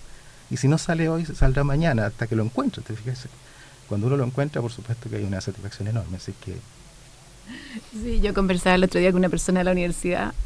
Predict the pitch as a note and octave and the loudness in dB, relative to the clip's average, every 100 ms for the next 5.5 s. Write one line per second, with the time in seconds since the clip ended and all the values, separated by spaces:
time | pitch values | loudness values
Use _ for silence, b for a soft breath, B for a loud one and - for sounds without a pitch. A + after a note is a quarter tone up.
0 | - F#3 F#3 F#3+ F#3 F#3 F3+ F3 F3+ F#3+ | 0 0 2 2 0 4 4 4 0 2
1 | A3+ A3+ G3 F#3 F#3 - A3 G#3+ G3 G3 | 2 2 0 -2 -4 -4 -2 0 -2 -2
2 | A3+ A3+ B3 - B3+ D4+ D4 - - G3+ | -2 -2 -4 -4 -2 -2 -2 -8 -6 -2
3 | - G3+ G3+ G3 G3 G3 G#3 G3 G3+ F#3+ | 2 4 4 0 -2 -2 -2 -2 0 0
4 | F3 G#3+ D4+ B C#4+ C#4 - A#3 G#3+ F#3 | 2 2 0 B -4 -4 -2 6 6 8
5 | A3+ A3 G#3+ G#3+ | 6 8 8 6